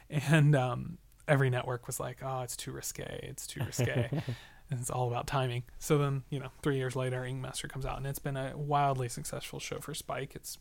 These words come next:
Speaker 1: been sort of a tentpole for them.
Speaker 2: Definitely.
Speaker 1: As, you know, and, um, yeah, it's, it's really passionate contestants creating beautiful artwork, and they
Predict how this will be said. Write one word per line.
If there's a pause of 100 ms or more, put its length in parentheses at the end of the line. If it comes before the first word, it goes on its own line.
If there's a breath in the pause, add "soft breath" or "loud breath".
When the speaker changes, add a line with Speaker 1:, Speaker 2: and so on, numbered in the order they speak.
Speaker 1:
been
sort
of
a
tentpole
for
them.
Speaker 2:
Definitely. (240)
Speaker 1:
As, (100)
you
know,
and,
um, (720 loud breath)
yeah,
it's,
it's (100)
really
passionate
contestants
creating
beautiful (260)
artwork,
and
they